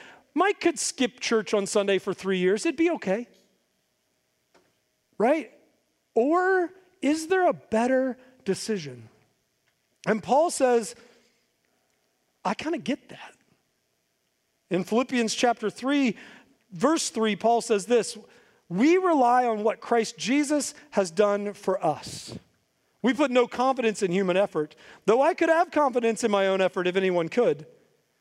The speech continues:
Indeed, if others have reason for confidence in their own efforts, I have more." And then he lists this, this thing for the Jewish believers of that time that would give them the ultimate confidence. "I was circumcised when I was eight days old.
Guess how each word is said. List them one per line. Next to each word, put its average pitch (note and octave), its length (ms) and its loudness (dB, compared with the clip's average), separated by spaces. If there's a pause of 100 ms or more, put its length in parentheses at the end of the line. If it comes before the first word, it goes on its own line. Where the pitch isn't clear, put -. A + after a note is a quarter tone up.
(340)
Indeed, B3 560 2
if A#3 100 0
others C4 380 0
have G#3 180 2
reason C#4 400 0
for B3+ 100 0
confidence B3+ 480 -2
in A3+ 100 2
their A#3 140 4
own A#3+ 140 2
efforts, A#3+ 400 -2
I G3 140 2
have F#3+ 160 0
more." E3+ 300 -6 (1080)
And F#3+ 100 2
then C4 120 4
he B3 120 2
lists A3+ 400 2
this, B3+ 380 -2 (880)
this - 260 -2
thing B3+ 360 2
for G3+ 220 0 (320)
the F3 100 0
Jewish A#3+ 300 0
believers A#3+ 460 0
of A3+ 80 0
that A3+ 200 2
time A3 200 0
that G3 120 2
would F3+ 200 0
give G#3 240 0
them G#3+ 140 2
the F#3 100 -2
ultimate G3 360 0
confidence. D#3+ 560 -4 (280)
"I - 40 2
was G3+ 120 0
circumcised G#3+ 680 0
when F3+ 80 -2
I F3 40 0
was E3+ 100 0
eight F#3+ 140 2
days E3+ 180 0
old. F3 240 0